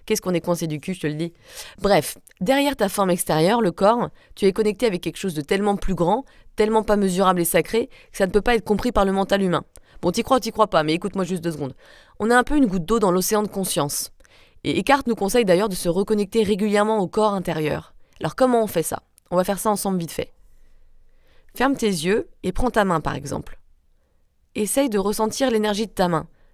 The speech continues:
Tu vas me dire, « Non, attends, mais je sais pas faire ça. » Mais attends, écoute deux secondes. Pour ça, pense à ressentir l'énergie autour de ta main. Essaye juste de ressentir la vie dans ta main. Est-ce que tu sens une sorte d'énergie, une sorte de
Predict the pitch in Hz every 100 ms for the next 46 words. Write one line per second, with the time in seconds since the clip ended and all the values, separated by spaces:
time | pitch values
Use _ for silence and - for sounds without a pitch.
0 | _ - 160 165 160 123 151 131 147 139
1 | 165 - - - 139 - 165 147 160 156
2 | 147 165 - _ - - - - 196 -
3 | 208 226 - _ - 240 233 190 214 240
4 | 240 262 220 214 214 220 262 262 247 -
5 | 262 202 180 175 170 175 _ _ _ _
6 | _ _ _ _ _ _ _ _ _ -
7 | 233 294 285 349 226 220 240 247 294 247
8 | 196 196 214 208 190 180 180 - _ _
9 | _ _ _ _ _ _ _ _ _ _
10 | _ _ _ _ _ _ _ _ _ _
11 | _ _ _ _ _ _ _ _ _ _
12 | _ _ _ _ 208 208 285 269 311 285
13 | 208 175 214 220 226 180 214 233 226 -
14 | 180 170 180